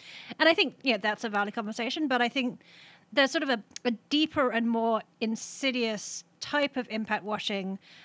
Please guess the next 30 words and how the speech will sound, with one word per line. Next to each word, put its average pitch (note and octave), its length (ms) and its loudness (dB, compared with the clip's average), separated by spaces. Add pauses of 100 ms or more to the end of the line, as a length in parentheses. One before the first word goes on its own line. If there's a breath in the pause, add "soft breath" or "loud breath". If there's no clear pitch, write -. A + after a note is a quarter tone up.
(180 soft breath)
that A3 720 4 (160)
some C4 280 -2
of B3 140 2
our G#3+ 160 2
sort G#3+ 160 -6
of G#3+ 60 -4
major G#3+ 320 -2
institutions G3+ 500 -6
are G3 60 -10
taking, G2+ 400 -6 (580)
partaking A#3+ 520 2
in, G3+ 340 0 (560 soft breath)
where B3 580 4 (160)
it B3 160 4
really C4+ 380 0
is A#3+ 360 0
used A3 680 -4
as G#3 360 2
sort G#3 340 -4
of, G3 360 -4 (640 soft breath)
you D#4+ 120 4
know, A#3+ 180 6
at A3+ 180 -2
best C4 320 0
a C#4 60 -4
panacea B3+ 880 2
and A3 380 2
at G#3 240 -2
worst G#3+ 640 -2
a G3+ 520 -2